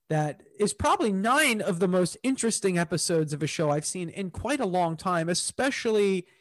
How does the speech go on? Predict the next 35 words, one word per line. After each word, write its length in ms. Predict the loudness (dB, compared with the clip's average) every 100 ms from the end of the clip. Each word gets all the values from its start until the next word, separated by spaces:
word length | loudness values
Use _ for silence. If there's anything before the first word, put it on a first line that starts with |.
| _ _ -4
in 160 | 0
juxtaposition 1000 | 2 0 0 -2 -2 2 0 0 -2 -4 -10 _ _ -10
to 400 | -2 2 4 2 -4 _ -4
the 100 | 0
rest 560 | 0 -2 -2 -6 -6
of 180 | -4 -2
the 180 | 0 0
M 160 | 0 -2
C 200 | -2 -2
U. 460 | -2 2 2 2 0 -6
If 100 | -6
the 160 | -4
M 200 | 0 0
C 160 | 0 -2
U 220 | 0 0
was 160 | 0 -2
finally 420 | -2 -2 -2 -2
going 320 | -2 -2 -4
to 140 | -6 -2
give 240 | 0 0
us 120 | 0
a 60 | 0
different 380 | 0 -2 -2 -8
flavor, 580 | -2 0 0 0 -2 -2
and 160 | 0
I 100 | 0
don't 340 | 2 2 2 0
think 180 | -2 0
we 100 | 0
were 120 | 2
supposed 420 | 0 0 0 2
to 100 | 0
get 280 | 0 0 0
this 180 | 0 -2
flavor 540 | 0 2 2 2